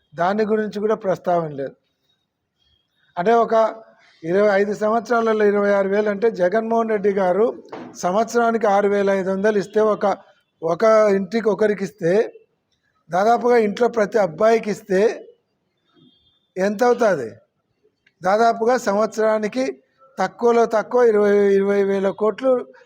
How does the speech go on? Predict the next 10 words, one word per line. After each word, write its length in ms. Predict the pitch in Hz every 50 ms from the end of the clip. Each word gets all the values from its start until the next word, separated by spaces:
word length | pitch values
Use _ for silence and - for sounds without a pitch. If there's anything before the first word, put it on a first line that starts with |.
| _ -
పదహైదు 340 | 180 185 202 214 214 202 214
నుంచి 240 | 214 208 202 247 247
ఇరవై 240 | 226 220 208 202
వేల 220 | 196 202 196 190 190
కోట్లు 320 | 165 208 208 190 202 196
అవుతుంది. 320 | 175 165 - 165 135 117 - - _ _ _ _ _ _ _ _ _ -
కానీ 180 | 190 214 233 254
బడ్జెట్లో 560 | 202 185 202 202 190 190 247 247 240 240 233
ఎంత 200 | 226 220 226 220
పెట్టినారు? 640 | 226 220 220 - 226 214 208 208 208 208 208 208